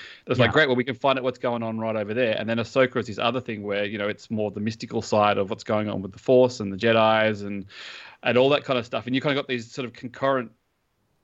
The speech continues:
Speaker 1: stories going that are telling an even bigger picture that you probably can't just do with Mandalorian, 'cause it's still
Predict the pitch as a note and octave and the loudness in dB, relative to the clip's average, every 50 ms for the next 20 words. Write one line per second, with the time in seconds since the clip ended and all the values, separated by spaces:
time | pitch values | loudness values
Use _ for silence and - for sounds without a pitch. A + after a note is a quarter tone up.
0 | _ _ _ _ _ - - - C#3+ B2+ C3+ C#3 C#3 C#3 B2 G#2+ B2+ A#2 A2 G#2+ | _ _ _ _ _ -20 -8 -2 0 2 2 4 2 0 0 0 -2 0 0 -2
1 | G#2+ G#2 G#2 A2 G#2 - - B2 A#2 A#2 A2+ A2+ A2+ A#2 A#2 A2 G#2 G2 - A#2+ | -2 -4 -6 -8 -10 -6 -4 -4 -4 -2 -4 -2 -2 -4 -4 -4 -6 -8 -8 -6
2 | A2 A#2+ A#2 - C3 - - B2 G#2+ G#2 G#2+ - _ - A#2 A2 A2 G2+ - - | -4 -4 -4 -6 -8 -10 -6 -6 -4 -4 -4 -6 _ -8 -6 -6 -6 -6 -4 -4
3 | A#2 A2 A2 A#2 A2+ - - A#2 A2 G#2 - - A2+ G#2 - - A2+ G#2+ G#2+ G2+ | -4 -4 -2 -6 -6 -2 0 0 0 0 -2 -4 -6 -6 -4 -6 -6 -4 -4 -4
4 | - G#2+ G#2+ G#2+ G#2 G2+ G2+ G2+ G#2 G#2+ A2 A2 G#2 G2+ - A2 G2+ G#2 F2+ - | -2 -2 -2 0 0 2 2 4 6 6 6 4 2 0 -2 -4 -4 -4 -8 -8
5 | - - A#2 G#2+ G2+ G2 | 0 2 2 2 2 0